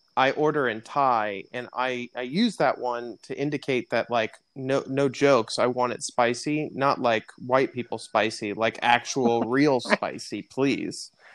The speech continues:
Speaker 2: I have done this in Indian restaurants and been like, "Hey, I want this really spicy." And they're like, "Oh, okay." I'm like, "No, no, listen.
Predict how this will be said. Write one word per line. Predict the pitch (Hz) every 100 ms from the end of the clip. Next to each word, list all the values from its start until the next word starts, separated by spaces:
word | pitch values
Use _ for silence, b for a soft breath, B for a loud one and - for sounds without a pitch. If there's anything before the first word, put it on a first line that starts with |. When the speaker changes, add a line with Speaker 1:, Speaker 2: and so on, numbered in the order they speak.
| B B B B B _ _ _ _
Speaker 2:
I | 139 143
have | 143 131
done | 120 127 131
this | 123 113 - - b b b b b _
in | 139 135 131 127 -
Indian | 131 139 139 127
restaurants | 120 110 117 113 120
and | 113
been | 107
like, | 104 98
"Hey, | 117 107 104 -
I |
want | 110 113 101
this | 107 -
really | 104 101
spicy." | - 98 95 - - _ -
And | 120
they're | 117
like, | 117 110 -
"Oh, | 190 180
okay." | 156 139
I'm | 120
like, | 117 104
"No, | 123
no, | 120
listen. | 107 110 107 104